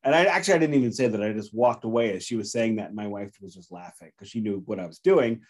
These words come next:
And I grabbed it, and it was fifteen dollars for four. And I came back and I put it on there, and we were a little bit broke. And I'm like, "This is irresponsible."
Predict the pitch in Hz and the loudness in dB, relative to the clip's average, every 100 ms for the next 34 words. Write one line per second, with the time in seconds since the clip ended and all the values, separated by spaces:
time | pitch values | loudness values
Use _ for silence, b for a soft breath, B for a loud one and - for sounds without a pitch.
0 | b b _ 147 139 180 208 208 160 143 | b b _ -2 0 4 4 6 4 4
1 | 131 - 208 196 190 180 165 156 143 - | 2 4 2 2 0 0 4 6 4 0
2 | 117 - 185 180 175 143 113 - 151 139 | -8 -4 0 4 4 2 0 -4 -2 2
3 | 151 160 123 113 - 143 147 151 151 151 | 4 4 2 -10 -6 -4 0 0 0 2
4 | 135 120 113 131 117 113 - 180 180 156 | 2 2 0 0 -2 -4 2 4 4 2
5 | 143 135 120 - b b 175 175 156 143 | 2 2 0 -6 b b 0 2 2 2
6 | 127 117 208 202 180 175 190 175 | 2 2 4 4 2 -2 -2 -2